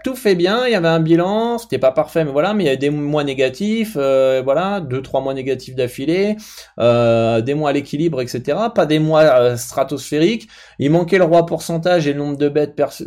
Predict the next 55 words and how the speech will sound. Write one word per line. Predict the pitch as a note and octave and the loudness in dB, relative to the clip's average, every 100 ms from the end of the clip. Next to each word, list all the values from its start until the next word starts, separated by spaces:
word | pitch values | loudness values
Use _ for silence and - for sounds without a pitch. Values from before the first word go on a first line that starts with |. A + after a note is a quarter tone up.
| - | -8
euh, | C3+ B2 A#2 | -6 -4 -2
au | A#2 | -2
total. | B2+ C#3+ C#3+ F3+ E3 | -2 -4 0 0 0
C'était | A#2 A#2 | -4 -4
juste | A#2 C#3+ A2+ | -4 -4 -4
un | G#2+ | -4
plus | C3 | -6
sept | B2 B2 - | -8 -10 -10
pour | - | -14
cent, | - B2+ | -8 -8
plus | A#2+ B2 | -8 -12
huit | B2 | -12
pour | A#2 A2+ | -12 -12
cent. | - F#3 | -8 -8
Ça | D#3+ | -4
avait, | A#2 G#2 | -4 -4
bon, | G#2+ G#2+ F2+ | -4 -6 -6
voilà, | F#2+ - | -6 -6
c'était | - G#2+ | -6 -2
pas | A#2+ | 0
parfait. | A#2+ B2+ E3+ G3+ G#3+ - - | 0 -2 0 -2 -4 -16 -10
Et | - F#3 | 2 4
il | F3 D3 C3+ | 6 4 2
était | C#3+ C#3+ E3 | -2 -2 -2
en | C#3+ | -4
train | - D3 | -6 -4
de, | C3 A#2+ A#2+ A#2 | 0 0 2 0
de | A#2 B2 | 0 0
bet | D3+ D#3 | 0 -2
sur, | - A#2 | -4 -2
euh, | G#2+ | 0
Betclic | A2+ - D3 D#3 D3+ | -2 -4 -4 -4 -2
ou | A#2 | -4
Unibet. | A#2+ C3 B2+ C#3+ D3 - - - - | -2 -2 -2 -2 -4 -10 -20 -20 -20
Je | - | -14
sais | A2 A2+ | -10 -10
plus | - | -8
quel, | C#3+ B2+ A#2 A2 | -2 2 4 2
quel | C3 B2+ | -2 -6
bookmaker. | A#2 A#2+ - A#3 | -6 -6 -2 0
Et | C#3 | 2
là, | F3+ | 2
je | D3 | 0
me | D3+ | -2
dis, | G#3 | -4
ok, | G#3+ F3+ | -2 -4
c'est | - C#3 | -4 -6
un | |
gars | D3+ G3+ | -2 -2
qui | G3+ | 0
a, | C3 - - | -4 -4 -8
et | D3 | -4
il | A#2+ C3+ | -2 -2
était | C3 G3 | -2 0
gratuit. | F3+ F3+ G3 - | 2 0 -2 -2